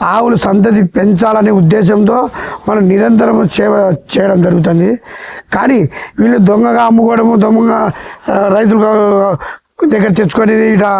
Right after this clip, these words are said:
కబేరాలకు అమ్మడము, కానీ ఆ పాపం ఊరికే పోదు. వంశాలు, వంశాలు నశించిపోతాయి. గోమాత జోలికి ఎవడొచ్చినా, మేము ఇప్పటి వరకు చాలా వరకు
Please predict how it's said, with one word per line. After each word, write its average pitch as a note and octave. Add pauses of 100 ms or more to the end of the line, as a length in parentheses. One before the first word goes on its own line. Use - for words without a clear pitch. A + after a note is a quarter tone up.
(400)
కబేరాలకు G#3
అమ్మడము, G#3 (500)
కానీ A3+
ఆ G#3
పాపం A3
ఊరికే G#3+
పోదు. G3+ (480)
వంశాలు, F#3+ (440)
వంశాలు G3+
నశించిపోతాయి. G3 (380)
గోమాత G3+
జోలికి G3
ఎవడొచ్చినా, F#3+ (720)
మేము G#3
ఇప్పటి A3+
వరకు A#3
చాలా A3+
వరకు A3+